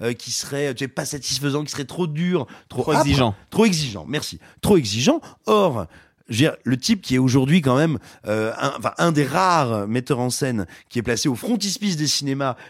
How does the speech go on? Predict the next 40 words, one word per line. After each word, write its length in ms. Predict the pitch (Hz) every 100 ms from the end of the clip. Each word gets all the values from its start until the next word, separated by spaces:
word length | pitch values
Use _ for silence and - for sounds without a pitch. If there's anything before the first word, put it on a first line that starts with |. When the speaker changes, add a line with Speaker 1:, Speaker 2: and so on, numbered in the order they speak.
| -
Speaker 1:
comme 200 | 120 180
le 140 | 277
réalisateur 560 | 220 175 156 151 151 127
du 80 | 120
divertissement, 640 | 117 98 - - 220 311 - -
je 60 | 147
veux 80 |
dire, 60 | 139 _
c'est 180 | - 110
un 140 | 104
des, 220 | 95 95
c'est 160 | 101 113
un 100 | 110
de 120 | 104
ceux 180 | 104 220
qui 120 | 156
te 60 | 110
propose, 440 | 120 117 262 185 - - - 104
euh, 180 | 110
des 160 | 117 113
récits 300 | 101 107 113
parmi 240 | 117 127
ceux 80 | 139
qui 80 | 160
te 60 | 123
font 100 | 131
le 40 |
plus 140 | 110
chauffer 300 | 110 156 127
le 40 | 117
cerveau. 360 | 226 220 247 - -
C'est 180 | -
compliqué 640 | - 151 117 123 196 254 254 - 139
de 80 |
résumer 560 | 147 143 120 131 147 156 - _ -
un 140 | 127
Nolan 420 | 120 113 170 208 - -
en 120 | 143
quinze 220 | - 117
secondes. 440 | - 208 214 147